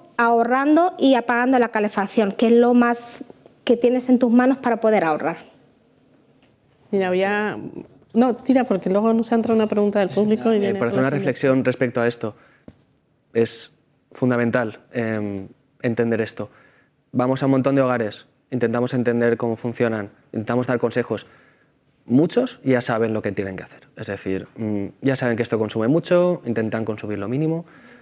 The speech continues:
Speaker 3: entonces muchas veces ya infraconsumen, es decir,
Speaker 2: Claro.
Speaker 3: y eso es pobreza energética escondida, mm, le ponemos ese
Speaker 2: Claro.
Speaker 3: nombre, pero la realidad es que,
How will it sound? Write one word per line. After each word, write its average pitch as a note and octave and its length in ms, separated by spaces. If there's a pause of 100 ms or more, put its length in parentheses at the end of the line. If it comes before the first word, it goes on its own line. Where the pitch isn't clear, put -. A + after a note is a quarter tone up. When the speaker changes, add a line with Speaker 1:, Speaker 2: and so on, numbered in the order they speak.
Speaker 3:
entonces - 360
muchas G#2+ 220
veces C3 320
ya A#2+ 300
infraconsumen, A2+ 640 (240)
es A2+ 60
decir, G2+ 360 (160)
Speaker 2:
Claro. D3 220 (180)
Speaker 3:
y G#2+ 60
eso A2+ 500
es - 100
pobreza G2+ 220
energética G#2 320
escondida, C#3+ 560 (300)
mm, F2+ 320 (360)
le G#2+ 120
ponemos A2+ 260
ese A#2 80
Speaker 2:
Claro. A2 140
Speaker 3:
nombre, D3+ 200
pero A2+ 200
la G2+ 80
realidad G2 320
es - 80
que, D3 220